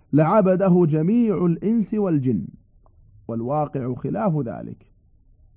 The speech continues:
بدليل قوله تعالى: "قل يا أيها الكافرون لا أعبد ما تعبدون". ولا أنتم عابدون ما أعبد، إلى آخر السورة. قال مقيده: "عفى الله عنه وغفر له".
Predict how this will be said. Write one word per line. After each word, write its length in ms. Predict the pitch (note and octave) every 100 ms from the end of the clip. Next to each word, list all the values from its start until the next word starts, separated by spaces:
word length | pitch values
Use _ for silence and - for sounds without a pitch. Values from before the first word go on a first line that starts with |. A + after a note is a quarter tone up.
| _
بدليل 460 | B2 D#3 A3+ G#3 D3+
قوله 500 | D#3+ D#3 C#3 C3 B2
تعالى: 400 | - C3 D#3+ D3
"قل 240 | C3 D#3+ C#3
يا 300 | C3+ D#3 D3+
أيها 320 | C#3 C3 B2
الكافرون 720 | A#2 D3+ D3 C3 C3+ F3+ C3+ - _ _ _
لا 300 | B2 D#3 G3
أعبد 320 | F3+ D#3+ D3+
ما 240 | C#3 C3 B2+
تعبدون". 600 | B2 - G#2+ A2 G2+ - - _ -
ولا 380 | C3+ G#3+ A#3 G3
أنتم 340 | F3 C#3+ C3
عابدون 680 | C#3+ E3+ D3+ C#3+ G3+ F#3+ C3+
ما 140 | B2
أعبد، 420 | G#2 G#2 F#2 G#2+ - _ _ _ _ _ _ _ _ -
إلى 140 | C#3
آخر 360 | C3+ B2 A#2 A#2+
السورة. 460 | G#2+ - D3 A#2 - _ _ _ _ _ _ _ _ _ _ _ _ -
قال 260 | C#3+ E3+ F#3
مقيده: 720 | F3+ F3 E3+ F3 F3 E3+ D#3+
"عفى 220 | D#3+ D#3
الله 640 | D#3 D3 D#3+ E3 D3 C#3
عنه 300 | C#3 F3 D#3
وغفر 540 | C#3 C#3 C3+ F#3 E3 C#3
له". 160 | A#2+